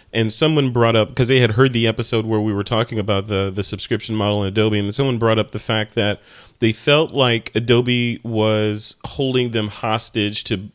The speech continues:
to purchase a subscription, um, just to have updated Camera Raw software. For example, you know, you,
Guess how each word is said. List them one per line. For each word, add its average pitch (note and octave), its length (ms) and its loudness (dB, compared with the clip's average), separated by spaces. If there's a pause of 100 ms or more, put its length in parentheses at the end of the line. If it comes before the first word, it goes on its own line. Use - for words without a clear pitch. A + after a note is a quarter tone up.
to G2+ 180 -2 (160)
purchase A#2+ 760 -2
a A2 80 0
subscription, G2+ 960 -4 (600)
um, A2+ 360 0 (120)
just B2 540 2
to A2+ 260 -2
have G#2+ 380 -2 (120)
updated A#2+ 640 -2
Camera A2 400 -2
Raw G2+ 340 0
software. F#2+ 680 -8
For - 160 -8
example, G2 460 -2 (460)
you A2+ 140 0
know, F#2 180 0
you, G#2+ 320 -4